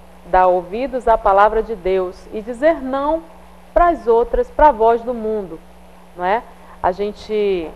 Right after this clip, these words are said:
a gente vai continuar falando a respeito desse assunto. Nós temos aqui alguns versículos muito tremendos pra compartilhar com você,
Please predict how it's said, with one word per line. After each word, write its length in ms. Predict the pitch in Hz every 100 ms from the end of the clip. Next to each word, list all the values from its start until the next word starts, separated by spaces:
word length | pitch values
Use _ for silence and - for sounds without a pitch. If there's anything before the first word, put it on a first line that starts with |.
| - - -
a 60 |
gente 240 | 196 226 -
vai 100 | 226
continuar 460 | 247 233 254 240 240
falando 300 | 240 226 220
a 40 |
respeito 500 | 214 208 - 196 202
desse 340 | 175 190 -
assunto. 500 | 151 - - 247 202 - - - - - - -
Nós 180 | 185 180
temos 240 | 190 190
aqui 240 | 180 180
alguns 300 | 190 180 190
versículos 500 | 185 185 - 208 190
muito 320 | 190 226 311 330
tremendos 480 | - 254 226 220
pra 160 | - 208
compartilhar 680 | 208 202 196 196 202 180 180
com 120 | 185
você, 480 | 170 175 - 220